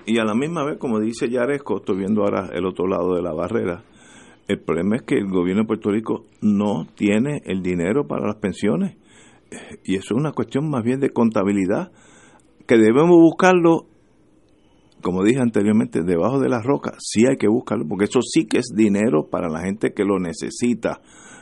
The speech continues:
Ahí no está, ahí no hay pensionados Cadillacs, dos o tres excepciones, mayormente fraudulentas, pero dos o tres excepciones. Pero el resto son gente que trabajaron veinte y treinta años en el gobierno, que rindieron su, su, su vida al gobierno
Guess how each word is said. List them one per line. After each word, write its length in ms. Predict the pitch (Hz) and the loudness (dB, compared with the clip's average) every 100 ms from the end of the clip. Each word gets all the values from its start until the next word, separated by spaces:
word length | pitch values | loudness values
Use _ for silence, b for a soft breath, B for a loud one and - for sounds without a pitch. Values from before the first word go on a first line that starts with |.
| B - | B -8
Ahí 220 | 78 101 | 0 4
no 80 | 131 | 4
está, 220 | 135 123 127 - | 2 2 2 0
ahí 200 | 90 104 | 2 4
no 100 | 117 | 4
hay 220 | 135 127 107 - - | 4 2 0 -6 0
pensionados 580 | 104 - 95 110 127 - | 0 2 2 2 0 2
Cadillacs, 580 | 123 123 104 90 - - _ - | 4 4 4 -2 -10 -20 _ -8
dos 240 | 107 110 | 0 4
o 80 | 117 | 4
tres 200 | - 110 | 4 2
excepciones, 640 | 95 101 - 143 120 98 - b b b b - | 2 0 2 4 4 2 -4 b b b b -6
mayormente 720 | 87 92 95 101 107 104 95 | -2 2 4 4 4 2 2
fraudulentas, 640 | 101 92 101 117 127 98 - | 2 4 6 6 4 2 2
pero 160 | 92 | 4
dos 180 | 92 107 | 6 6
o 40 | 113 | 8
tres 180 | 113 | 6
excepciones. 480 | 113 104 - 120 95 | 6 2 4 4 4
Pero 180 | - 113 | 6 6
el 120 | 101 104 | 6 8
resto 440 | 175 165 - 95 B B B - | 6 8 4 4 B B B 0
son 200 | 117 110 | 4 6
gente 220 | 127 110 | 6 4
que 140 | 107 107 | 4 4
trabajaron 720 | 95 90 82 101 127 127 95 | 4 4 6 6 8 8 8
veinte 320 | 107 135 127 | 6 6 6
y 40 | |
treinta 360 | - 101 113 104 | 8 6 6 6
años 300 | 113 123 107 | 6 6 6
en 80 | 95 | 4
el 60 | |
gobierno, 500 | 90 92 127 139 123 B B B _ | 4 6 6 6 0 B B B _
que 140 | - 90 | -2 2
rindieron 520 | 95 90 104 113 123 | 2 6 6 8 4
su, 400 | - 110 95 85 | 4 4 4 0
su, 300 | - 98 90 - 82 | 0 0 0 -8 -16
su 280 | - 117 104 | 2 4 6
vida 460 | 143 165 117 87 53 | 6 6 4 0 -2
al 160 | 98 | 0
gobierno 540 | 101 101 123 135 117 | 4 6 8 8 6